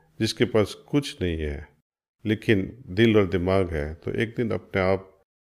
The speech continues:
खड़ा हो ही जाएगा। उसमें संतोष होता है। This obesity at a physical level is hurtful. Obesity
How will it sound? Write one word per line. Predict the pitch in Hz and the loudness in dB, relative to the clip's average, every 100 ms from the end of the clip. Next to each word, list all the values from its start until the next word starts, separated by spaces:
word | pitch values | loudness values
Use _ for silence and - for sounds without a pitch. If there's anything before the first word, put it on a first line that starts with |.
| _ _ | _ _
खड़ा | 90 85 | -2 0
हो | 73 80 | 0 0
ही | 98 | -2
जाएगा। | 80 71 64 67 80 80 - _ _ _ _ _ _ _ _ _ _ _ _ _ _ _ 120 | -2 -4 -4 -6 -12 -16 -20 _ _ _ _ _ _ _ _ _ _ _ _ _ _ _ -8
उसमें | - 120 107 98 | 2 4 4 2
संतोष | - 85 - 107 - | -4 -6 0 0 0
होता | 80 76 71 - | -8 -8 -12 -12
है। | - _ _ _ _ _ _ _ _ _ _ _ _ _ _ _ _ _ _ _ _ _ _ _ _ _ _ _ _ - | -20 _ _ _ _ _ _ _ _ _ _ _ _ _ _ _ _ _ _ _ _ _ _ _ _ _ _ _ _ -4
This | 107 - | -2 0
obesity | 117 95 113 113 120 117 110 | -2 4 6 6 0 2 2
at | 92 95 | 2 0
a | 85 76 | -4 -4
physical | 101 95 107 117 110 | -4 -4 -2 0 2
level | 107 107 104 | 4 4 2
is | 92 | -2
hurtful. | - 95 92 - 78 71 71 _ _ | -2 -2 -2 -8 -8 -8 -10 _ _
Obesity | 92 85 92 - 85 82 80 | -4 -2 -2 -4 -10 -10 -10